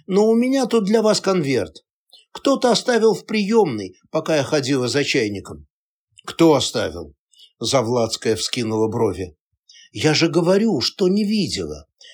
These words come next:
Пошла за чайником, а когда вернулась, смотрю, он лежит. На столике. А на нём написано имя получателя. То есть ваше, Юлия Владимировна.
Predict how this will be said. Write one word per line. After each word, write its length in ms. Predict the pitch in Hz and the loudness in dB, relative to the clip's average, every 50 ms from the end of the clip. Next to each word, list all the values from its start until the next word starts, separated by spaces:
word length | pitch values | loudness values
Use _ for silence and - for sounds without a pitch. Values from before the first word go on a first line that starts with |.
| _ _ _ | _ _ _
Пошла 360 | - 190 - - 254 277 262 | 0 0 0 2 2 2 4
за 180 | 190 208 233 202 | 4 4 2 2
чайником, 640 | - - 196 180 170 160 156 156 - - 151 147 - - - - _ | 2 0 0 0 -2 -2 -4 -6 -6 -6 -8 -8 -10 -16 -20 -14 _
а 100 | - 156 | -6 -4
когда 300 | - 190 202 190 190 233 220 | -2 -2 0 2 2 2 4
вернулась, 640 | 214 233 233 233 262 269 254 208 139 113 - - | 4 4 4 2 0 -2 -2 -2 -2 -4 -6 -6
смотрю, 520 | - 180 202 196 190 254 277 254 240 - - - - | -6 -4 -4 -4 -4 -4 -4 -4 -4 -6 -10 -8 -4
он 280 | - 143 151 151 139 127 | 0 0 2 2 0 0
лежит. 420 | 131 135 117 104 113 113 107 104 - _ _ _ _ _ _ - | -2 -2 -2 -2 -4 -6 -6 -8 -12 _ _ _ _ _ _ -8
На 140 | - 262 262 | -4 -2 -2
столике. 640 | - - - 202 160 131 107 101 - - 90 - - _ _ _ _ _ _ _ _ - - | 0 2 2 2 2 2 0 -4 -6 -8 -12 -14 -16 _ _ _ _ _ _ _ _ -8 -4
А 120 | 160 165 | 0 0
на 120 | 190 220 | 2 2
нём 260 | 240 262 285 285 269 247 | 2 2 2 0 2 2
написано 540 | 233 208 - 208 233 202 - 202 208 202 | 2 2 2 0 -2 0 2 2 2 2
имя 300 | 202 202 202 202 196 202 | 2 2 2 2 2 2
получателя. 880 | 190 - 170 170 165 156 - - 139 117 104 - - 90 92 90 - - _ _ _ _ _ _ _ _ | 2 2 4 4 4 4 2 2 0 0 0 -2 -6 -8 -8 -12 -18 -20 _ _ _ _ _ _ _ _
То 120 | - 233 240 | 2 2 4
есть 200 | 214 - - - | 2 2 -2 -2
ваше, 560 | 147 170 214 202 160 123 - - 85 73 - _ _ _ - | 2 4 4 4 4 0 -2 -4 -8 -10 -14 _ _ _ -8
Юлия 420 | 127 113 135 156 135 120 120 117 | -2 0 2 2 2 2 2 0
Владимировна. 880 | 107 113 123 120 113 107 123 107 101 95 92 90 85 87 85 85 - | 0 0 0 -2 -2 -2 -4 -4 -4 -6 -6 -8 -10 -12 -14 -16 -18